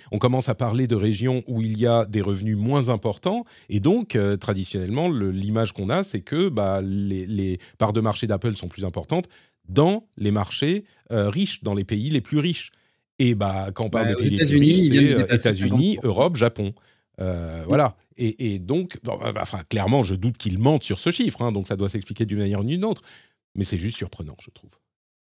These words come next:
Speaker 2: Ouais, là, là, là, ce qui est étonnant, c'est que, euh, après, il faut voir la masse, hein. Les États-Unis, c'est un grand pays. Et si tu imagines que
Speaker 1: Ouais, il y a
Speaker 2: là-bas, il y a
Speaker 1: plus
Speaker 2: déjà
Speaker 1: d'habitants
Speaker 2: un
Speaker 1: en, dans
Speaker 2: utilisateur de
Speaker 1: l'Union
Speaker 2: smartphone
Speaker 1: européenne,
Speaker 2: sur
Speaker 1: euh,
Speaker 2: deux.
Speaker 1: il y a
Speaker 2: C'est
Speaker 1: plus
Speaker 2: ça,
Speaker 1: d-,
Speaker 2: euh,
Speaker 1: il y a
Speaker 2: c'est,
Speaker 1: plus
Speaker 2: il
Speaker 1: de, C'est, à chaque fois que tu fais un pouce vers le haut, ça met ton, ton Apple,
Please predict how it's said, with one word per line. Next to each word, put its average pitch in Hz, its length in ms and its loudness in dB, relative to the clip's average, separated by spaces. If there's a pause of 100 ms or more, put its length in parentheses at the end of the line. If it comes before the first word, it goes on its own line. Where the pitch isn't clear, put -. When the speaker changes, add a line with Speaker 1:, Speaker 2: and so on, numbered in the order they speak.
(920)
Speaker 2:
Ouais, 147 160 4
là, 151 140 4
là, 151 140 2
là, 156 160 -2
ce - 80 -10
qui - 100 -2
est 139 40 2
étonnant, 151 280 0
c'est 139 160 -6
que, 120 280 -4 (420)
euh, 120 340 0
après, 123 200 0
il - 20 2
faut - 120 -2
voir 151 140 0
la 151 80 4
masse, 170 280 0
hein. 143 140 -6
Les 117 140 -6
États-Unis, 127 300 -2
c'est 113 100 -4
un 98 140 -2
grand 104 360 -6
pays. 151 420 0
Et 110 100 -6
si - 160 -8
tu 147 120 -6
imagines 147 320 2
que 135 100 -2
Speaker 1:
Ouais, 120 40 2
il 120 40 2
y - 20 4
a 131 60 2
Speaker 2:
là-bas, 143 180 4
il 139 60 2
y - 20 6
a 113 40 4
Speaker 1:
plus 101 60 -2
Speaker 2:
déjà 113 220 4
Speaker 1:
d'habitants 120 280 2
Speaker 2:
un 107 40 6
Speaker 1:
en, - 40 6
dans - 60 6
Speaker 2:
utilisateur 120 300 4
de 156 80 4
Speaker 1:
l'Union 143 180 6
Speaker 2:
smartphone 95 300 -2
Speaker 1:
européenne, 147 160 2
Speaker 2:
sur 135 200 -2
Speaker 1:
euh, 135 60 -2
Speaker 2:
deux. 151 300 0 (720)
Speaker 1:
il 123 60 -4
y 117 40 0
a - 20 0
Speaker 2:
C'est 120 120 -2
Speaker 1:
plus - 0 -
Speaker 2:
ça, 151 160 4
Speaker 1:
d-, 107 120 -8 (140)
Speaker 2:
euh, 120 100 -8
Speaker 1:
il 127 60 -2
y - 40 0
a - 40 2
Speaker 2:
c'est, - 40 -8
Speaker 1:
plus 170 200 0
Speaker 2:
il 120 60 0
Speaker 1:
de, 127 180 4 (360)
C'est, 139 140 -2
à 160 80 2
chaque 208 180 0
fois 240 100 2
que 220 60 -6
tu 180 120 -2
fais 185 120 0
un 156 100 2
pouce 151 240 -6
vers 143 160 2
le 143 100 0
haut, 165 100 2
ça - 180 0
met 127 160 2
ton, 110 400 -2
ton 113 280 -4
Apple, 131 360 -2